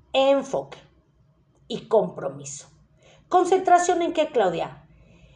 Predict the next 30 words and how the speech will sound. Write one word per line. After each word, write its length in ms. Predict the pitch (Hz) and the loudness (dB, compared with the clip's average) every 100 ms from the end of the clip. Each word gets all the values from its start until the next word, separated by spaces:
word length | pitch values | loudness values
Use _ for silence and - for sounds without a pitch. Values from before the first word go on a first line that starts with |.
| - - | -20 -2
Ya 140 | 277 | 0
sé 180 | 302 320 | 0 -2
que 80 | 285 | -2
vas 220 | 269 285 | -2 -4
a 100 | - | -2
caer 300 | 226 233 233 | 2 4 2
gorda. 440 | 233 262 247 226 247 | 2 2 0 -4 -6
Y 80 | |
si 120 | 240 302 | -2 2
le 140 | 285 | 2
caías 380 | 294 294 311 302 | 2 4 2 4
gorda 220 | 339 339 | 4 6
a 40 | |
la 120 | 330 - | 4 2
gente, 300 | 277 269 302 | 0 2 4
le 80 | |
vas 160 | 254 254 | 4 4
a 120 | 269 | 0
caer 420 | 277 269 - - | 4 6 4 0
cuatrocientas 1120 | - 381 381 381 392 339 339 359 349 349 370 370 | 6 8 8 8 8 8 8 6 6 6 6 6
veces 320 | 269 269 254 | 2 2 0
más 220 | 277 277 | 2 2
gorda. 380 | 302 302 277 - | 4 4 4 4
¡Qué 160 | 320 370 | 8 10
bueno! 300 | 381 359 - - - - _ - | 12 10 6 0 -12 -20 _ 0
¡Qué 240 | 262 349 370 | 8 8 10
bueno! 380 | 320 233 175 - - - - | 6 4 -4 -14 -20 -16 4
Concentración 880 | 339 339 359 349 359 359 403 403 | 4 6 4 6 6 6 6 6
en 280 | 403 381 - | 6 4 4
ti. 400 | 330 - - - | 0 0 -4 -16